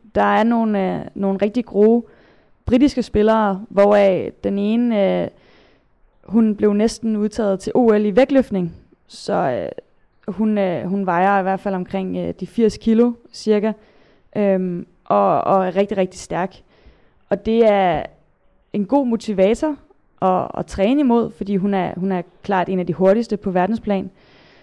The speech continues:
Men samtidig kan det også godt være, være noget, som kan på en eller anden måde påvirke min egen træning for meget, hvis jeg går ind og, og sammenligner mig for meget med en spiller som hende. Fordi det er fint nok, at hun er rigtig hurtig,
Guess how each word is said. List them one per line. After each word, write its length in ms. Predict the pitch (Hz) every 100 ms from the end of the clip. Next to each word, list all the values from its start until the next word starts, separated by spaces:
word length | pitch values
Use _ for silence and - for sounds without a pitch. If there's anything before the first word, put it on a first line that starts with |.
| _ -
Men 180 | 202
samtidig 420 | 190 190 208 247 226
kan 120 | 214
det 80 | 185
også 160 | 196
godt 240 | 214 208 202
være, 440 | 196 185 160 139 -
være 180 | - 190
noget, 280 | 190 190 208
som 180 | 214 190
kan 320 | - 185 175 -
på 80 | 208
en 40 |
eller 60 | 202
anden 140 | 202
måde 320 | 196 196 214 214 _ _ _ _
påvirke 500 | - 208 226 208 208
min 80 | 196
egen 200 | 190 220
træning 340 | - 196 208
for 80 | 202
meget, 440 | 175 170 214 269 -
hvis 200 | 196 -
jeg 100 | 196
går 80 | 190
ind 160 | 190
og, 160 | 185 170 -
og 80 |
sammenligner 420 | - 175 196 214 190
mig 160 | 175
for 100 | 175
meget 360 | 175 147 165 202
med 180 | 190 165 - _ _ -
en 60 |
spiller 240 | - 202 190
som 140 | 180
hende. 380 | 190 196 220 214 _ _ _ _ _ _ -
Fordi 200 | 196 208
det 120 | 240
er 60 | 247
fint 200 | 302 269
nok, 160 | 226
at 80 | 233
hun 140 | 240
er 80 | 240
rigtig 240 | 220 220 208
hurtig, 420 | 208 208 240